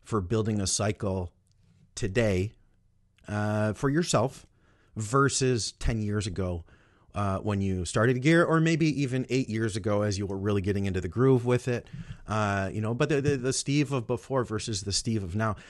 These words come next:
I think that people could really benefit from understanding this.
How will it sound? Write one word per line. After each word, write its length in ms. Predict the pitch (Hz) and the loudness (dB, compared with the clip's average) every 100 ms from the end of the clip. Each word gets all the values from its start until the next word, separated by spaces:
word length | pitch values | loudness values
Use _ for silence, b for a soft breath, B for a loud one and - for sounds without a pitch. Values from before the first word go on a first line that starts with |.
| B | B
I 80 | 127 | -2
think 280 | 123 151 - | 0 0 0
that 160 | 127 - | -2 -2
people 360 | 127 117 117 | -2 -2 -2
could 560 | 107 - 113 110 107 95 | -2 -2 0 2 0 -2
really 400 | 98 110 107 101 | -2 0 2 0
benefit 760 | 95 98 101 101 - 101 - - | -2 -2 -2 -4 -2 -4 -4 -10
from 640 | - 104 101 98 95 87 - - | -10 -4 -2 -2 -2 -4 -8 -4
understanding 760 | 98 90 85 - 87 78 78 | -4 -2 -6 -2 -2 -2 -6
this. 440 | 71 - - - | -10 -10 -8 -8